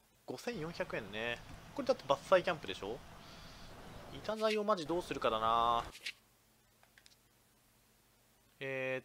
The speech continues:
ーと、板材。板材は、あ、板材っていうか木材。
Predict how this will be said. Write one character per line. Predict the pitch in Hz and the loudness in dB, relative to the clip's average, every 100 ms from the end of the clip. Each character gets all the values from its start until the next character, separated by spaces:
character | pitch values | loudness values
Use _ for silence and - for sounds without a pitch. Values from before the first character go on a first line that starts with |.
| - | -4
ー | |
と、 | 135 | -4
板 | - 135 | 2 4
材。 | 127 123 - | 6 4 4
板 | 139 - 247 | -8 -4 -2
材 | 240 240 233 | 0 -2 2
は、 | 233 220 147 113 - _ _ _ _ _ _ _ _ _ _ _ _ _ _ _ _ _ _ _ _ _ _ _ _ - | 6 8 8 6 -4 _ _ _ _ _ _ _ _ _ _ _ _ _ _ _ _ _ _ _ _ _ _ _ _ -8
あ、 | - | -4
板 | 117 196 | 0 2
材 | 208 | 2
っ | |
て | - | 0
い | |
う | |
か | 117 | -2
木 | 117 139 233 | -2 -4 2
材。 | 117 | 0